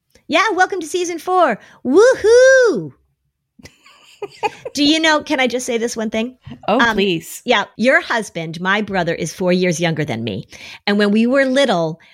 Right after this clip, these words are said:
Speaker 1: we got rabbits. My sister got a rabbit, I got a rabbit, and our little brother got a rabbit. It was just about at his fourth birthday,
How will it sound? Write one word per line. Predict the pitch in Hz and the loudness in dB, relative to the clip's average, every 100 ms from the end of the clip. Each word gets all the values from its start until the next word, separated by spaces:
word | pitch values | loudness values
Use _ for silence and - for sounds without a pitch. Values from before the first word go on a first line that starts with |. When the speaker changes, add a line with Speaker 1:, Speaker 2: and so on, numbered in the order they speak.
| _ _ - | _ _ -6
Speaker 1:
we | 180 214 | 0 2
got | 202 190 165 | 0 -2 -4
rabbits. | 165 156 120 - - - - _ _ _ _ | -4 -2 -4 -10 -12 -14 -14 _ _ _ _
My | 175 175 | -6 -4
sister | - 233 277 | -4 -6 -4
got | 277 262 | -2 0
a | 269 | 0
rabbit, | 254 254 262 - | 0 0 -2 -4
I | 180 185 | -4 -2
got | 190 185 | -2 -2
a | |
rabbit, | 185 175 175 175 175 _ _ _ _ _ 190 | 0 0 -2 -4 -8 _ _ _ _ _ -4
and | 175 165 - | -4 -4 -4
our | 175 | -4
little | 170 165 | -2 -4
brother | 151 147 127 | -4 -6 -6
got | 139 | -8
a | 123 | -10
rabbit. | 139 - 117 _ _ - | -10 -10 -12 _ _ -4
It | - | 0
was | 202 170 | 2 0
just | 160 196 180 214 - | -2 -2 -2 -4 -6
about | 262 233 220 - | -2 0 -2 -4
at | 175 | -8
his | 156 202 196 - | -4 -2 -2 -4
fourth | - 190 185 190 - | -6 -2 -2 -4 -6
birthday, | 170 165 - 156 127 165 | -4 -4 -4 -6 -6 -8